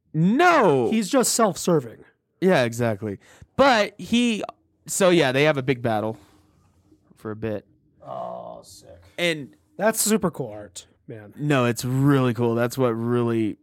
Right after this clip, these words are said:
Speaker 1: and it's not a lot of reading in this comic. It's just a lot of good visuals. But, um, so Ego calls on him, and then he's like, "Yeah, we gotta get rid of the snow guy or do something about him because he,
Speaker 2: <laughs>
Speaker 1: he's gonna destroy everything."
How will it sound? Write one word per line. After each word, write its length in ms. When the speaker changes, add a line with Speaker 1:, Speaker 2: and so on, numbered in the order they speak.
Speaker 1:
and 140
it's 160
not 220
a 60
lot 300
of 180
reading 360
in 140
this 160
comic. 420
It's 160
just 260
a 100
lot 320
of 80
good 160
visuals. 720
But, 140
um, 460
so 360
Ego 360
calls 360
on 180
him, 180
and 160
then 320
he's 240
like, 160
"Yeah, 160
we 100
gotta 340
get 160
rid 160
of 80
the 60
snow 260
guy 300
or 200
do 160
something 340
about 280
him 40
because 320
he, 120
Speaker 2:
<laughs> 80
Speaker 1:
he's 240
gonna 140
destroy 400
everything." 400